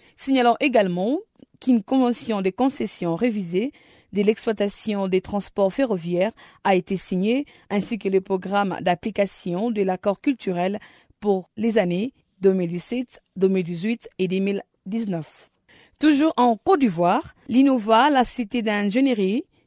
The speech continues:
et de services numériques active en Afrique de l'Ouest et du Centre, a remporté le week-end l'award pour la Côte d'Ivoire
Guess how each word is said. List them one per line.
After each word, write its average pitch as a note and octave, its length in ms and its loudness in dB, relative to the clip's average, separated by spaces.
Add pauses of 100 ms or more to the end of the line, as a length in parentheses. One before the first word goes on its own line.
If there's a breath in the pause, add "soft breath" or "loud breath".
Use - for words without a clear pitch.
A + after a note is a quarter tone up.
(140)
et A3 120 4
de G3+ 120 0
services G#3 640 0 (200)
numériques A3+ 540 4 (220)
active G#3 760 0
en A3 140 -2
Afrique G3+ 340 -4
de F3 80 -2
l'Ouest G3 400 -2 (340 loud breath)
et A#3 100 4
du G3 120 -4
Centre, B3+ 400 0 (380 soft breath)
a G3 100 6
remporté C4 460 2
le F#3 80 0
week-end G#3 420 -2 (160)
l'award F#3 680 2 (420)
pour F#3+ 160 0
la F3+ 100 0
Côte F#3 180 -4
d'Ivoire F#3+ 400 2